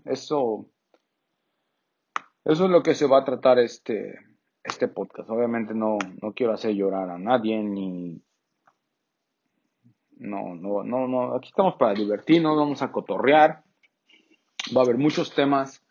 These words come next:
pero sí ese tema, el, cuando estaba yo descubriendo los puntos, fue el único que digo, "Oh, eso lo tengo que poner al último", porque ¿quién, quién está preparado para,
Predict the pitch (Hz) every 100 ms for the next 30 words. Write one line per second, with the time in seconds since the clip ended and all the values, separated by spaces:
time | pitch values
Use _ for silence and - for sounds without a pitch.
0 | _ _ _ _ _ - 120 117 113 110
1 | 107 107 104 101 _ _ _ _ _ _
2 | _ - - 156 175 - 170 185 160 139
3 | 139 - _ _ 135 127 120 151 170 175
4 | - 156 165 139 - 147 - - 147 143
5 | 147 175 185 170 - 156 - 120 120 113
6 | 120 127 139 151 170 156 156 156 139 131
7 | 123 123 120 104 95 - 104 - - _
8 | - _ _ - - 160 185 180 165 -
9 | - _ _ 262 - 139 180 190 - 175
10 | 175 - 127 123 143 - 117 90 82 78